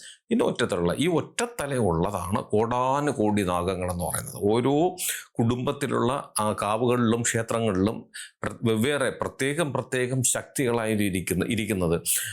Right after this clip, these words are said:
അതായത് നമ്മൾ മറ്റൊരു ക്ഷേത്രത്തിൽ പോയി അവിടുത്തെ നാഗകന്യകമാരെയോ നാഗത്താന്മാരെയോ നമ്മൾ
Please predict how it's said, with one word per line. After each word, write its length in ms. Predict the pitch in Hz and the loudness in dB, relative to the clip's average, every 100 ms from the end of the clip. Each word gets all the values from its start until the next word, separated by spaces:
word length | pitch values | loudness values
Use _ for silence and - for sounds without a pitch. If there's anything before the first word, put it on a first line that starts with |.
| - | -4
അതായത് 340 | 117 131 139 | 0 2 0
നമ്മൾ 260 | 117 117 139 | 0 2 2
മറ്റൊരു 440 | 123 101 - 151 | 0 0 2 4
ക്ഷേത്രത്തിൽ 560 | 160 127 117 127 120 127 | 4 2 0 -2 -2 -2
പോയി 180 | 120 117 | 2 2
അവിടുത്തെ 420 | 110 101 127 - | 2 0 -2 -2
നാഗകന്യകമാരെയോ 1200 | 139 107 113 131 123 113 113 117 113 110 107 107 113 | 0 0 2 0 0 0 2 2 2 2 2 2 4
നാഗത്താന്മാരെയോ 840 | 104 104 113 117 113 113 107 113 | 4 2 0 -2 -2 0 2 2
നമ്മൾ 440 | 107 104 104 117 | 4 4 4 2